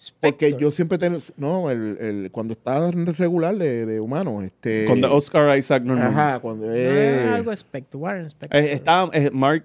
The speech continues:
Speaker 3: Spector.
Speaker 2: Mark Spector.
Speaker 1: Pero ese es el, el, el
Speaker 3: El
Speaker 1: mercenario, el de cia.
Speaker 3: Exacto.
Speaker 2: Ah, ok,
Speaker 1: Eh,
Speaker 2: ok, ok, ah, la que
Speaker 1: que
Speaker 2: da,
Speaker 1: el
Speaker 2: esto,
Speaker 1: otro.
Speaker 2: esto es todo a la vez.
Speaker 3: Steve,
Speaker 1: Exacto.
Speaker 3: Steven es el otro.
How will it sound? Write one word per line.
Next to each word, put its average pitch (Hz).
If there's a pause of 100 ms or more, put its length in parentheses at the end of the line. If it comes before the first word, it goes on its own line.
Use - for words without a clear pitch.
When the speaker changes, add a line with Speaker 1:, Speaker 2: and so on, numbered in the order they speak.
Speaker 3:
Spector. -
Speaker 2:
Mark 165
Spector. 120
Speaker 1:
Pero 147
ese 143
es 202
el, 196
el, 151
el 131
Speaker 3:
El 131
Speaker 1:
mercenario, 139
el 131
de 127
cia. 127
Speaker 3:
Exacto. 120
Speaker 2:
Ah, 294
ok, -
Speaker 1:
Eh, 131
Speaker 2:
ok, -
ok, 220
ah, 127
la 202
que -
Speaker 1:
que -
Speaker 2:
da, 175
Speaker 1:
el 208
Speaker 2:
esto, 156
Speaker 1:
otro. 214
Speaker 2:
esto 220
es 247
todo 190
a 185
la 160
vez. 120
Speaker 3:
Steve, 127
Speaker 1:
Exacto. -
Speaker 3:
Steven 185
es 190
el 190
otro. 143